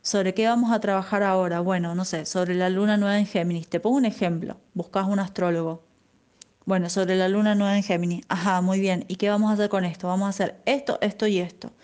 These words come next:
¿Cómo vamos a trabajar con este juicio, con esto? Bueno, vamos a hacer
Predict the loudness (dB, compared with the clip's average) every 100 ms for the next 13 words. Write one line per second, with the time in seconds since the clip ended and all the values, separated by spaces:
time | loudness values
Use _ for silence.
0 | -20 -20 -20 -20 -20 -20 -20 _ -2 2
1 | 2 2 2 2 2 4 2 2 2 0
2 | 0 0 0 0 -2 0 0 2 2 0
3 | -2 -4 -4 -8 -4 -6 -6 -6 -4 -2
4 | 0 2 0 0 -2